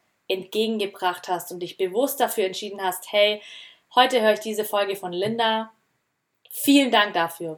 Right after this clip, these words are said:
wirklich. Zeit ist etwas so Kostbares und ich schätze jeden,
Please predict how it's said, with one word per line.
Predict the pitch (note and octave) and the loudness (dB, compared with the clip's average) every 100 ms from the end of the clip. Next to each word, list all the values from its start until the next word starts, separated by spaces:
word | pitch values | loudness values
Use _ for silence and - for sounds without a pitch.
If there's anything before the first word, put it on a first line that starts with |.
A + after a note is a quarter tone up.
| D#3+ | -4
wirklich. | G3+ G#3 E3+ E3+ - | -6 -4 -8 -10 -6
Zeit | G3+ G3+ | 0 0
ist | G3 | 0
etwas | G#3+ - A#3+ | -4 -4 -4
so | A3+ | -4
Kostbares | A3 A#3+ A#3 G#3+ G3 F#3+ F3+ | 0 0 0 -2 -2 -2 -4
und | F3 | -10
ich | F3 - - | -12 -10 -6
schätze | - - E4 D#4+ - E3+ D#3+ _ - - - _ | -2 6 6 4 -4 -4 -6 _ -20 -20 -20 _
jeden, | F#3+ A3 A3+ F#3+ F3+ | -4 0 2 0 -10